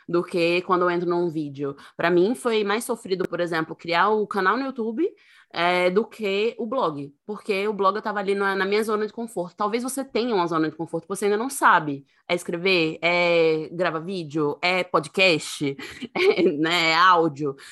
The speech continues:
Qual o lugar que você se sente no seu espaço? Porque daí você pode começar por ele,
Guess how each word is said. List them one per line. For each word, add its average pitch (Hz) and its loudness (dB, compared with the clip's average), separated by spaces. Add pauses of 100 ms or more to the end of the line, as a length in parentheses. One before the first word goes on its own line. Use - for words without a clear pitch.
(600)
Qual 285 2
o 320 -2
lugar 208 0
que 220 -10
você 208 -8
se 208 -10
sente 214 -4
no 220 -4
seu 247 0
espaço? 185 2
Porque - -6
daí 247 -2
você 285 -6
pode 294 -2
começar 349 0
por 320 -4
ele, 202 -4